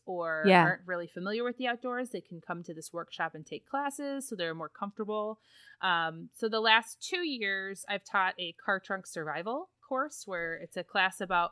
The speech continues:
Speaker 1: how to survive out of the trunk of your car.
Speaker 2: This is so cool.
Speaker 1: <laughs> And, um,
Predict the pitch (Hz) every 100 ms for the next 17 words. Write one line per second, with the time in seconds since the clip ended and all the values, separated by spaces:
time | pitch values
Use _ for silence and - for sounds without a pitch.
0 | - 175 170 170 170 156 147 180 170 160
1 | 160 165 156 165 156 - 131 247 330 _
2 | 339 311 349 - 269 247 - 220 185 160
3 | 233 427 - - - 453 - - - 311
4 | - - - 277 233 214 220 220 196 196
5 | 180 175 175